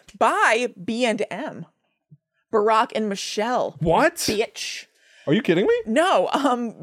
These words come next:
Speaker 1: Barack Obama and Michelle Obama's production company
Speaker 2: Mm.
Speaker 1: is producing a Netflix movie called White Mountain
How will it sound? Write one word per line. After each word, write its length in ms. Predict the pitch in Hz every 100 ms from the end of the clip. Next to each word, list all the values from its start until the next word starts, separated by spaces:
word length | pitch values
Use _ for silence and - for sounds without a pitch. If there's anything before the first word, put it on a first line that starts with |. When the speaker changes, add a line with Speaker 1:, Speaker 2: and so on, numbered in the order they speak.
| 185
Speaker 1:
Barack 420 | 220 220 240 285
Obama 340 | 302 240 240
and 120 | 240 202
Michelle 540 | 190 - 247 269 226
Obama's 500 | 196 185 185 185 175
production 600 | - 196 220 302 - 185
company 500 | 165 202 170 147 139 165
Speaker 2:
Mm. 400 | 151 123 98 90 -
Speaker 1:
is 280 | 208 208 214
producing 560 | 233 196 214 208 226
a 40 | -
Netflix 540 | 190 208 - 202 -
movie 380 | 185 180 165 170
called 400 | - 190 175 175
White 380 | 165 160 185 214
Mountain 640 | 185 147 143 147 110 170